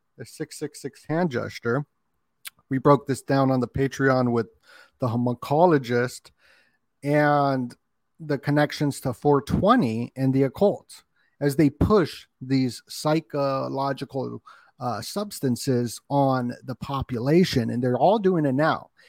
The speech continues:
You got, uh, big, big Stanford doctors coming out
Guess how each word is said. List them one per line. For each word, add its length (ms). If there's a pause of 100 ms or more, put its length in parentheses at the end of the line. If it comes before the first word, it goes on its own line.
(180)
You 140
got, 340 (400)
uh, 180 (840)
big, 580
big 500 (520)
Stanford 1080
doctors 600
coming 300
out 320